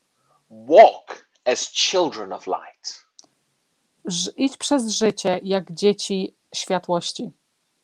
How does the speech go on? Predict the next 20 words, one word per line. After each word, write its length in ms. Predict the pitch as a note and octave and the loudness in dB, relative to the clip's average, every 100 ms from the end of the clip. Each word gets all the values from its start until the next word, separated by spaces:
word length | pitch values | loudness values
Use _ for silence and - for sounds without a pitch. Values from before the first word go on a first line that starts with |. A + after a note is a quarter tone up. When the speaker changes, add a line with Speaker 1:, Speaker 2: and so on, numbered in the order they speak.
| _ _ | _ _
Speaker 1:
Now, 120 | F#2+ | 0
there's 200 | B2+ C#3+ | 0 2
that 200 | E3 D3 | -2 0
word 260 | C3+ D3 G#2+ | 0 0 -2
walk 300 | G#2 C#3+ - | 4 4 4
again. 380 | - - - - _ _ _ _ - _ _ | -4 -12 -14 -16 _ _ _ _ -20 _ _
Speaker 2:
Jest 200 | G#3+ G#3+ | -6 -4
to 60 | A3 | -4
słowo 280 | - G#3+ F#3 | -2 0 2
dalej, 260 | F3 E3+ | 0 -2
kroczyć. 540 | - G3+ G3+ - - - _ _ _ _ _ _ - | 0 0 0 -4 -10 -16 _ _ _ _ _ _ -2
Speaker 1:
In 100 | C#3+ | 4
other 140 | F3 | 6
words, 240 | E3 - | 6 4
live 540 | B2 C#3 D3 F#3+ G#3+ - | -4 -2 4 4 4 -2
your 180 | G#3 G3 D#3+ | 0 0 4
life 420 | F#3+ D3 G2+ - | 4 4 -4 -8
the 120 | A#2+ G#2+ | -12 0
way 280 | C#3 D#3+ | 4 4
you 80 | F3+ | 0